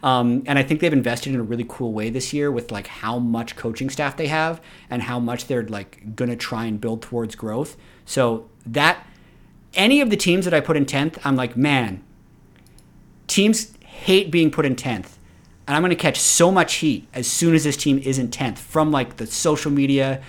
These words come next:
or the G Ms of these teams. But I'm sorry,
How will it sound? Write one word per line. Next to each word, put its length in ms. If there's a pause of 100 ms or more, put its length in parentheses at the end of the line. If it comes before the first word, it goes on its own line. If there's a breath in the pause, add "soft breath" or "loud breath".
(220 loud breath)
or 140
the 100
G 200
Ms 220
of 100
these 140
teams. 500 (260 loud breath)
But 280 (260)
I'm 120
sorry, 560